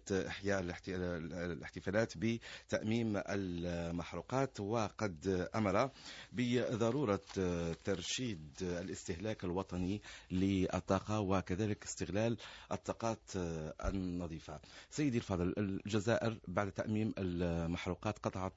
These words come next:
شوطاً كبيراً في مجال ال-، المحروقات. شركة نفطال هي الأخرى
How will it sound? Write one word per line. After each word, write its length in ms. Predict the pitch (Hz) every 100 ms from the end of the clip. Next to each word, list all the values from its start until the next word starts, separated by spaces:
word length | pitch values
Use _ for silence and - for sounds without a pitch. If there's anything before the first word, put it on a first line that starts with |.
| -
شوطاً 560 | - - 117 - 92 95 -
كبيراً 500 | 85 98 90 107 - _
في 360 | - - 107 117 - - -
مجال 520 | 90 90 110 110 107 -
ال-، 960 | 92 87 80 78 78 76 - 90 82 -
المحروقات. 680 | 98 90 92 85 - 151 -
شركة 260 | 131 131 139
نفطال 340 | 127 - 117 104
هي 240 | 107 113
الأخرى 480 | 104 - - 92